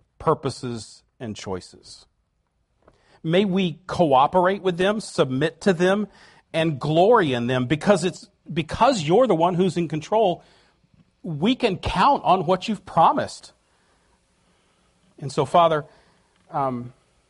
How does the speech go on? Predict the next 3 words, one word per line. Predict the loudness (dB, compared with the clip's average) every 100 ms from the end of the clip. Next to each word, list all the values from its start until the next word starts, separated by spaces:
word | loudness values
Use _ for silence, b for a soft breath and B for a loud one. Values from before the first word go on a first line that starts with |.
| _ _ _ _ _ _ _ _ _ _ _ _ -20 -18 -12
let | 0 2
us | 2 0
find | 2 4 4 0 -6